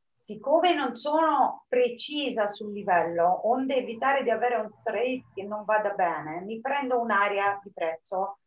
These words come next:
Faccio un esempio, se io pensassi che l'euro-dollaro tra uno ventuno e cinquanta e uno ventitré possa fare una correzione verso l'area uno diciassette,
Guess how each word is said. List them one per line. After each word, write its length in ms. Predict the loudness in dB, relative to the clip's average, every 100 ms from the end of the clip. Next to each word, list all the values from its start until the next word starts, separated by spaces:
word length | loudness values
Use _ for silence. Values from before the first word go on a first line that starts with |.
| _
Faccio 260 | 0 0 0
un 80 |
esempio, 560 | -2 -2 -2 -2 -2 0
se 120 | 0
io 80 | 0
pensassi 540 | -2 0 2 2 0
che 120 | -8 0
l'euro-dollaro 1000 | 4 4 2 2 4 6 6 4 0 _ _ 0
tra 220 | 4 4
uno 380 | 2 2 4 2
ventuno 340 | 2 -6 -4
e 80 | -4
cinquanta 760 | -6 -8 0 2 0 -4 -4 -2
e 120 | -2 -4
uno 260 | -2 -2
ventitré 720 | -2 -4 -6 -6 -2 0 0 -4 _ _ _
possa 360 | 0 2 -2
fare 240 | 0 0 2
una 220 | 0 0
correzione 580 | -2 -2 -4 -6 -6 -4
verso 280 | -4 -4 2
l'area 360 | 4 6 4
uno 260 | 0 -2 -6
diciassette, 1000 | -10 -12 -14 -10 -12 -10 -4 -2 -4